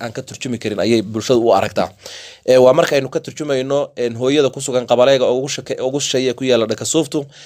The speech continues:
midka ku yaalla Dhuxun, Garbo, Nogob, Ee, midka ku yaalla waxaa weeye xuduudda ugu shaysa Shilaabo iyo waxaa weeye Qalaafe iyo meesha la yiraahdo, een, Qabri Dahar iyo Shaygoosh iyo Marsin iyo, ee, Dhagax Buur. Degmada Awaare ee madaxweyne Mustafa uu ka soo jeedo ayaa lagaga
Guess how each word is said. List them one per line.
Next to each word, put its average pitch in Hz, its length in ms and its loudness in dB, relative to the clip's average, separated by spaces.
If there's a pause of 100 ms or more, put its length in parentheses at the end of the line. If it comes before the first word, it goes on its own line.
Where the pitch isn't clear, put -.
(220)
midka 131 200 -6
ku 143 100 -4
yaalla 120 300 4
Dhuxun, 139 420 -2
Garbo, 127 580 2
Nogob, 135 360 -2 (480)
Ee, 127 140 2
midka 165 260 -10
ku 151 80 -10
yaalla 131 280 2
waxaa 131 200 0
weeye 117 240 -4
xuduudda 135 360 -6
ugu 139 200 -2
shaysa 117 280 -4
Shilaabo 120 360 2
iyo 117 200 -2
waxaa 127 240 0
weeye 113 220 -2
Qalaafe 120 360 2 (100)
iyo 110 160 -4
meesha 120 300 -4
la 113 60 -2
yiraahdo, 110 440 -4 (460)
een, 117 260 0
Qabri 120 200 -2
Dahar 131 220 0
iyo 110 120 -2
Shaygoosh 127 500 0
iyo 113 240 -4
Marsin 113 500 -4
iyo, 117 200 -4 (480)
ee, 123 140 2
Dhagax 120 240 -2
Buur. 139 200 0 (220)
Degmada 160 300 4
Awaare 147 340 4
ee - 20 -2
madaxweyne 123 340 -6
Mustafa 131 300 -6
uu 135 60 -6
ka 143 100 -6
soo 127 160 -6
jeedo 127 320 -2 (480)
ayaa 147 280 6
lagaga 143 300 0